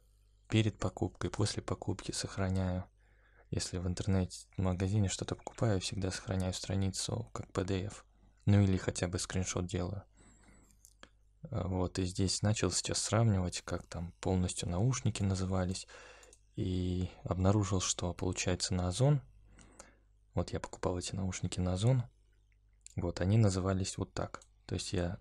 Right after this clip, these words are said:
сохранил страницу как P D F перед покупкой. М, вот.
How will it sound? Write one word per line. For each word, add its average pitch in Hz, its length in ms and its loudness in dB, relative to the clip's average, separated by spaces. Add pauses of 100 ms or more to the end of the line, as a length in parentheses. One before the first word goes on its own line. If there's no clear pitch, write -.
(360)
сохранил 90 460 -2
страницу 113 480 -2
как - 160 -2
P 90 120 -4
D 104 200 0
F - 140 -2
перед - 260 -6
покупкой. - 540 -6 (1600)
М, 92 400 -2
вот. 90 300 -6